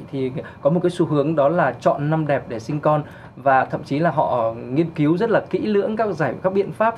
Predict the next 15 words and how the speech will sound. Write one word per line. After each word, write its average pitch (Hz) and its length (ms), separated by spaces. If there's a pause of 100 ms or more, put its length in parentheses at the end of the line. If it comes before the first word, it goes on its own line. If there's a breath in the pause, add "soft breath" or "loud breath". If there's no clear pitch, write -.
(220 loud breath)
để 147 200
đúng 175 220
vào 247 120
năm 156 200
đấy 143 240
thì 143 80
có 135 120
thể 120 340 (260)
đẻ 123 100
con 143 200
được 139 120
đúng 156 160
vào 180 100
năm 160 160
đấy. 147 200